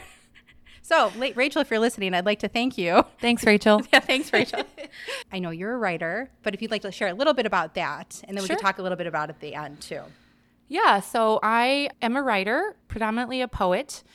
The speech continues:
Speaker 2: I've published poems in several journals. I've done a bit of nonfiction and academic work.
Speaker 1: Mm.
Speaker 2: I studied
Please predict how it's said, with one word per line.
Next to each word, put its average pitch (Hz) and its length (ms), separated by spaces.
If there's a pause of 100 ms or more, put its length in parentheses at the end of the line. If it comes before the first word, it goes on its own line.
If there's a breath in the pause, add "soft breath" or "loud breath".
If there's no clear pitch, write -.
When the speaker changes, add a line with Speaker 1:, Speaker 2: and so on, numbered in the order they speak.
(280 loud breath)
Speaker 2:
I've 190 180
published 196 480
poems 190 400
in 180 280
several 185 340
journals. 226 760
I've 170 180
done 175 200
a 175 40
bit 175 160
of 165 120
nonfiction 208 760
and 185 120
academic 226 640
work. 294 380
Speaker 1:
Mm. 226 460
Speaker 2:
I 185 80
studied 185 680